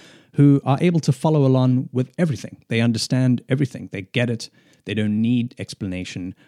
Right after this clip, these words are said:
or there might be only a few things that, you know, th-, th-, that they need to enhance their understanding so that they're on the same page with you. And that's great. However, it doesn't mean that you get a free pass, because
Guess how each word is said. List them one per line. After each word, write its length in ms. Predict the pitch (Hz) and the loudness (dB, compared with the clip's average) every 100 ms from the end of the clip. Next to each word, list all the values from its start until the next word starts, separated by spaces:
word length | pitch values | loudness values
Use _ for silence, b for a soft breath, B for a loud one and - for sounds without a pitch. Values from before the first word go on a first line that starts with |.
| b | b
or 120 | 104 | -6
there 120 | 104 | -4
might 240 | 101 104 - | -4 -6 -8
be 220 | 101 92 - | -10 -10 -4
only 240 | 113 110 | -4 -4
a 40 | |
few 280 | 98 - 180 | -6 -4 -2
things 460 | - 98 92 92 - | -2 -8 -8 -12 -10
that, 260 | 90 95 _ | -10 -10 _
you 100 | - | -14
know, 200 | 92 90 | -10 -10
th-, 280 | - 101 95 | -10 -12 -12
th-, 120 | 92 - | -14 -12
that 220 | 104 - | -12 -10
they 100 | 98 | -10
need 220 | 98 95 | -8 -8
to 100 | 101 | -8
enhance 420 | 95 92 98 92 | -8 -8 -8 -8
their 140 | 95 90 | -8 -8
understanding 640 | 95 92 - 104 104 101 | -8 -6 -4 -4 -4 -8
so 200 | - 110 | -10 -10
that 160 | 90 90 | -10 -10
they're 200 | 92 92 | -10 -10
on 140 | 87 | -10
the 80 | 90 | -10
same 300 | - 92 90 | -10 -10 -12
page 320 | - 120 117 | -6 -4 -4
with 180 | 107 - | -8 -6
you. 160 | 113 117 B B B B | -6 -6 B B B B
And 140 | 117 | 0
that's 180 | 127 - | 0 -2
great. 320 | - 143 - _ b b | 0 0 0 _ b b
However, 400 | - 151 165 156 | 0 2 2 0
it 120 | - | -2
doesn't 280 | 123 165 175 | 0 2 2
mean 360 | 147 135 127 127 123 | 4 4 4 0 -4
that 300 | 110 104 _ - | -6 -6 _ -6
you 100 | 135 | -2
get 140 | 123 | 0
a 40 | 107 | -2
free 260 | - 107 | -6 -8
pass, 540 | - - - - - - _ b b b - | -10 -14 -12 -12 -14 -16 _ b b b -6
because 500 | 117 127 120 113 | -2 0 0 0